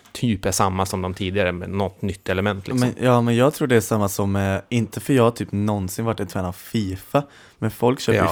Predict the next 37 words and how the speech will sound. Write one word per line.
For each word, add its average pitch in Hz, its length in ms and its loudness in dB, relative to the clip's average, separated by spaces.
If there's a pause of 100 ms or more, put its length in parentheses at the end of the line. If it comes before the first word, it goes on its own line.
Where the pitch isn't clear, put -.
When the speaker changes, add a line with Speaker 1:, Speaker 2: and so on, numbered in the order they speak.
Speaker 2:
fifa 127 160 4 (100)
Speaker 1:
exakt. - 460 2
Speaker 2:
år 104 220 2
efter 101 220 -4
år 95 220 0
efter - 220 -6
år 95 140 -2
för - 200 -2
att 101 100 0
det 104 80 -2
kommer 104 340 -2
till 107 220 -6
någon 101 180 -2
ny 120 180 2
detalj 95 360 -2
hela 92 140 -2
tiden. 90 140 -8
Man 101 160 -2
vet 147 280 4
vad 151 100 4
man 135 120 2
får 101 380 0
i 104 40 -4
grunden, 98 540 -2 (320)
men 95 140 -2
att 98 80 -2
det - 80 2
är 107 60 4
lite 139 340 2
finslipat 107 600 -4
hela 98 180 -2
tiden, 90 380 -6
kanske 104 400 -2
någon 101 160 0
ny 95 60 0
Speaker 1:
Exakt. 95 160 -2
Speaker 2:
detalj, 98 360 -2